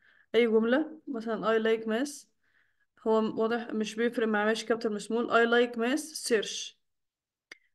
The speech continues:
هتلاقيه بقى بيقول لك ايه. طبعًا انا لما اجي اقول لك I like math، في I like math و I like science و I like... فالكلمات كتير. فايه اللي بيحصل؟ ان هو، آم، بيبدأ يحط،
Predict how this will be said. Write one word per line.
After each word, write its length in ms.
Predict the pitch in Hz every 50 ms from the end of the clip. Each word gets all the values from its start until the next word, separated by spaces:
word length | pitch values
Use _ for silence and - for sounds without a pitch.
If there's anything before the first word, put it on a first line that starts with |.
| - -
هتلاقيه 320 | 226 226 233 247 269 311
بقى 320 | 277 349 330 330 339 330
بيقول 240 | 269 277 277 302 302
لك 180 | 294 285 285 269
ايه. 360 | 269 277 277 262 - 240 226
طبعًا 200 | - 262 285 294
انا 240 | 285 262 233 254 254
لما 220 | 247 247 254 277
اجي 80 | 294 294
اقول 160 | 277 302 294
لك 160 | 285 269 277 -
I 20 |
like 380 | 240 233 233 254 277 285 277 240
math، 340 | 233 240 254 262 254 -
في 80 | - 277
I 160 | 247 247 240 247
like 160 | 254 254 254
math 260 | 247 233 240 240 -
و 100 | 233 220
I 40 | 220
like 120 | 233 240 240
science 300 | - 254 240 240 233 220
و 80 | 226 226 240
I 40 | 226
like... 80 | 226 - - - _ _
فالكلمات 720 | - 220 220 220 - 240 226 233 233 247 285 320 349 349 330
كتير. 580 | - 269 - 269 277 262 226 208 - - - _ _ _ _ _ _ _ _ _ _ _ _ _ _
فايه 220 | - - 233 226 269
اللي 120 | 277 285
بيحصل؟ 320 | 269 277 285 277 - 269 226
ان 140 | 233 240
هو، 400 | 240 247 285 302 294 294 294 302 294 - - _ _ _ _ _ _ _ _ _ _ _ _ _ _ -
آم، 800 | 226 226 226 226 226 226 226 226 220 220 214 220 208 208 208 - - - -
بيبدأ 500 | - 202 220 226 269 285 247 247 302 277
يحط، 680 | 226 254 254 - - 294 320 - - - - - -